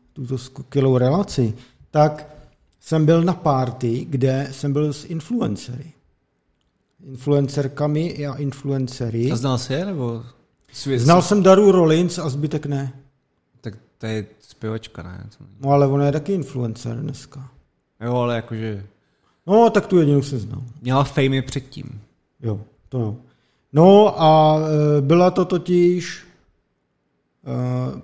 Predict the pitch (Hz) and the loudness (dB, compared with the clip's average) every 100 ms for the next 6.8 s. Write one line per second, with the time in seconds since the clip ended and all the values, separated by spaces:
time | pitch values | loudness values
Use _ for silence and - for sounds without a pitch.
0 | - 147 143 175 147 143 120 117 156 226 | 0 2 2 2 4 4 2 2 0 -2
1 | - - - - _ _ _ - _ _ | -8 -20 -20 -20 _ _ _ -20 _ _
2 | _ _ _ _ - 165 170 156 147 143 | _ _ _ _ -20 -2 6 8 8 6
3 | 143 151 160 160 165 165 160 156 165 160 | 4 4 4 6 4 2 0 0 0 0
4 | 160 175 170 143 165 156 160 156 156 165 | 0 0 0 0 0 0 0 2 2 2
5 | 151 151 139 147 156 156 151 156 139 131 | 2 -2 0 0 2 2 2 2 2 2
6 | 123 127 - 147 156 127 123 147 | 0 -2 -4 -4 0 2 2 4